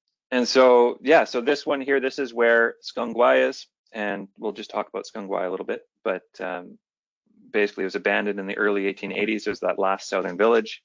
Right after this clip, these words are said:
Um, it is the greatest collection of still standing, um, mortuary poles and,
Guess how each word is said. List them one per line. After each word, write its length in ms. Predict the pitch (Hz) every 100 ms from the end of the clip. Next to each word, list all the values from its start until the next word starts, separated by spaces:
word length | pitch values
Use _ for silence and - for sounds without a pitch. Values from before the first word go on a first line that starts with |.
| _ _
Um, 280 | 98 95 101
it 120 | 107 117
is 220 | 113 -
the 140 | 107
greatest 480 | - - 120 120 -
collection 560 | - 113 - - 113 107
of 260 | 104 98
still 300 | - - 113
standing, 640 | 107 - 101 98 95 95 - _ _ _ _ -
um, 340 | 98 95 98 -
mortuary 640 | 110 117 113 107 104 98
poles 560 | 98 101 98 101 101 101
and, 380 | 95 92 92